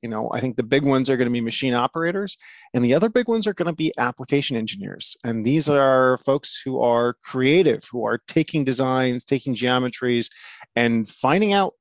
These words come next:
which, how should they really be made? You know, we've spent all this time, you know, thousands of years casting metal, um, and been limited by the constraints of the casting process.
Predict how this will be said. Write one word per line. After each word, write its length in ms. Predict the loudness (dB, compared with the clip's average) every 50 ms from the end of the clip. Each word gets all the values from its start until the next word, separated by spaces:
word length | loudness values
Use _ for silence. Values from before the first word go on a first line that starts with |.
| _ _
which, 400 | -14 -8 -4 -4 -4 -4 -4 -4 -2
how 140 | -2 0 0
should 160 | -2 -2 -2
they 80 | 0 2
really 220 | 2 2 2 2 2
be 100 | 0 0
made? 340 | 0 0 -2 -2 -6 -12 -12 _
You 120 | -4 -2
know, 80 | 0 0
we've 120 | 0 0
spent 200 | 0 2 2 4
all 120 | 4 4 4
this 140 | 4 2 0
time, 420 | 0 0 2 4 4 4 2 2
you 80 | 0 -2
know, 120 | -2 -4 -8 -12 -20 -10 -4
thousands 460 | 0 2 4 4 4 2 2 0 0
of 100 | 0 0
years 320 | 2 2 2 2 2 0 -2
casting 500 | -2 -2 -2 -2 -2 -2 -6 -6 -4 -2
metal, 380 | 0 2 2 2 2 0 -2 _ _ _ _ _
um, 480 | -2 0 2 2 2 2 2 0 -4 -8 -8 -6
and 180 | -4 -4 -2
been 160 | 0 0 2 2
limited 360 | 2 2 4 4 2 2 2
by 300 | 2 2 2 2 2 2
the 320 | 0 0 0 0 0 -2 -6
constraints 520 | -8 -12 -10 -6 -2 -2 -2 -2 -2 -6
of 40 | -10 -12
the 60 | -8
casting 400 | -6 -4 -4 -4 -4 -6 -8 -8
process. 560 | -4 -2 0 0 0 0 0 -2 -2 -2 -6